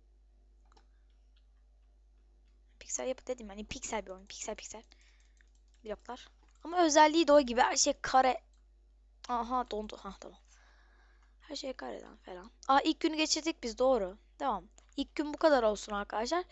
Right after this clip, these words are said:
Bir sonraki, bir sonraki bölümümüzde görüşmek üzere. Zaten videoları ardı ardına çekeceğim. Şu anda ölmek üzereyim. Gidip ben ocağı nereye kurdum ben ya? Aha,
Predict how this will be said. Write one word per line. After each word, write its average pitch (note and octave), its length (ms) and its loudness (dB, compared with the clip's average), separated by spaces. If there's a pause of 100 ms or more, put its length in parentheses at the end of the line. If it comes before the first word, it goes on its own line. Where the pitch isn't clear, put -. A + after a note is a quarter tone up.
(440)
Bir C4 80 -4
sonraki, A#3+ 760 -4 (180)
bir C4+ 80 -6
sonraki A3+ 680 -2
bölümümüzde A3+ 300 0
görüşmek B3+ 320 -6
üzere. D#4+ 140 -8
Zaten D#4+ 280 0
videoları C#4 280 -6
ardı C4 280 2
ardına G#3+ 400 0
çekeceğim. C#4 460 -4 (240)
Şu - 160 -4
anda D4 140 2
ölmek C4 440 4
üzereyim. A#3 420 0 (520)
Gidip C4 220 -6 (320)
ben C#4 140 0
ocağı C#4 400 0
nereye D4 260 -2
kurdum A#3+ 540 -6
ben G#3 100 -6
ya? G3+ 380 -12 (1300)
Aha, D4 420 -4